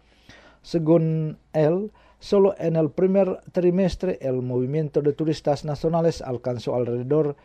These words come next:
de doscientos ochenta y dos millones, gracias a la favorable situación durante las vacaciones escolares.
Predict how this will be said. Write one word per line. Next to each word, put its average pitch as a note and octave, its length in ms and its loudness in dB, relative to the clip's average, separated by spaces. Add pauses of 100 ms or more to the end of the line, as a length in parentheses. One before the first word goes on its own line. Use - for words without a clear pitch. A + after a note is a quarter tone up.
(340)
de C3 300 0
doscientos E3+ 920 2
ochenta C#3+ 480 0
y - 20 -4
dos B2 220 -2
millones, F#2+ 560 -6 (320)
gracias A#2 520 -4
a A2+ 100 -8
la A#2+ 120 -4
favorable D#3+ 760 0
situación C#3 600 -4
durante A#2 380 -4
las A2+ 240 -6
vacaciones A#2+ 640 -4
escolares. C#3 720 -4